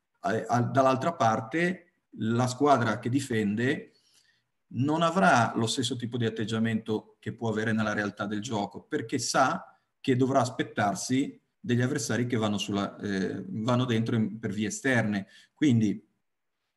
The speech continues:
questo tipo di, chiamiamolo, espediente metodologico ha un, un,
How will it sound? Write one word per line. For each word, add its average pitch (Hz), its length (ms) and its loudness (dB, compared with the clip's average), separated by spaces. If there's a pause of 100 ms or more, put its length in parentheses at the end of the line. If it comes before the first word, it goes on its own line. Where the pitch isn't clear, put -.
(380)
questo 147 300 2
tipo 127 280 -2
di, 123 380 2
chiamiamolo, 117 460 0
espediente 110 640 0
metodologico 120 1040 -2 (520)
ha 123 440 4
un, 117 220 2 (260)
un, 110 580 0